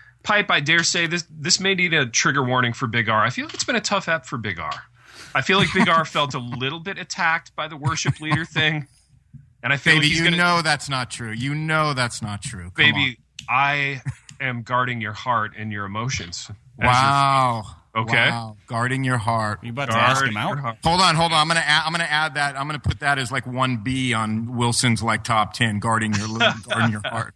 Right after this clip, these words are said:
Speaker 3: No, that's, that's in the top ten things I wish people would quit saying about dating.
Speaker 1: Yeah, absolutely. All right, so, so the last topic, and we, we gotta be quick here. Uh, this was Pipes. Why must hipsters gourmet everything?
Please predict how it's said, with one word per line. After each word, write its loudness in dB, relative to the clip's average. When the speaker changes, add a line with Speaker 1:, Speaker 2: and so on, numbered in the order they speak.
Speaker 3:
No, -8
that's, -2
that's -4
in -4
the -2
top -6
ten -6
things -8
I -6
wish -8
people -8
would -10
quit -10
saying -6
about -10
dating. -12
Speaker 1:
Yeah, -4
absolutely. -6
All 4
right, 4
so, -2
so -2
the -8
last 0
topic, 0
and 0
we, 0
we 2
gotta 4
be 2
quick -4
here. 4
Uh, 4
this 0
was -2
Pipes. 2
Why 0
must -6
hipsters -4
gourmet 2
everything? -4